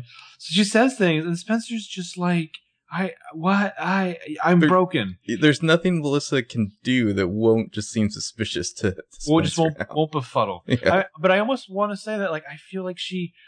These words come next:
Speaker 1: purposely waited in that kitchen that Spencer walked in just to flaunt this new suitcase to blow her.
Speaker 2: Mm-hmm.
Speaker 1: Like, Melissa's been sitting there for three hours just waiting for Spencer to get her ass out of bed.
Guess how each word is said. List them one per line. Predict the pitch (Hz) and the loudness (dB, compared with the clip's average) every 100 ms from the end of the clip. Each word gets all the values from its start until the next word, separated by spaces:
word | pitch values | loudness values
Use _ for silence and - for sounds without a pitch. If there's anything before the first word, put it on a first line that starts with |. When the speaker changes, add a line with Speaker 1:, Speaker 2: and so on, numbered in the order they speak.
| _ - | _ -10
Speaker 1:
purposely | 196 185 180 | -6 -6 -4
waited | 175 117 123 143 135 | -6 -4 -4 -2 -4
in | |
that | 123 107 | -6 -6
kitchen | - 123 110 | -4 -4 -4
that | 104 | -8
Spencer | 120 117 113 | -10 -8 -8
walked | 98 98 95 113 | -6 -6 -8 -10
in | 101 85 | -10 -8
just | 107 117 | -10 -10
to | |
flaunt | 117 117 113 | -4 -2 -4
this | 117 110 | -6 -8
new | 104 | -8
suitcase | - 107 - 92 87 | -8 -14 -12 -14 -14
to | 101 | -14
blow | 104 101 | -6 2
her. | 120 | 4
Speaker 2:
Mm-hmm. | 110 98 _ _ _ - - | 4 0 _ _ _ -14 0
Speaker 1:
Like, | 160 147 123 - - | 2 2 -2 -12 0
Melissa's | 165 165 156 | 2 2 0
been | 151 | -4
sitting | - 139 127 | -4 -2 -2
there | 110 | -2
for | 104 | -6
three | - 120 120 113 | -14 -6 -2 -2
hours | 101 90 92 - | -2 -6 -8 -10
just | - | -6
waiting | 117 107 | -4 -4
for | 104 101 | -8 -12
Spencer | - 101 | -10 -10
to | 101 | -12
get | 98 | -12
her | 92 92 | -8 -6
ass | 90 95 | -8 -12
out | 90 | -14
of | 90 | -10
bed. | 90 82 | -8 -8